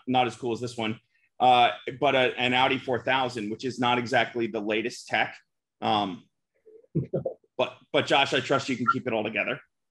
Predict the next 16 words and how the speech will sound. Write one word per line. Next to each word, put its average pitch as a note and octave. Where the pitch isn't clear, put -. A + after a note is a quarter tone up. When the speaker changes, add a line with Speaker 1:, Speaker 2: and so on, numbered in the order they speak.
Speaker 2:
Yeah. B2+
Um, A#2+
I'll A#2
try C3+
not C3
to B2
let A#2+
you A2+
guys G#2+
down. -
<laughs> -
It D3+
is D3+
Speaker 1:
Yeah. E3
Speaker 2:
definitely E3
not C#3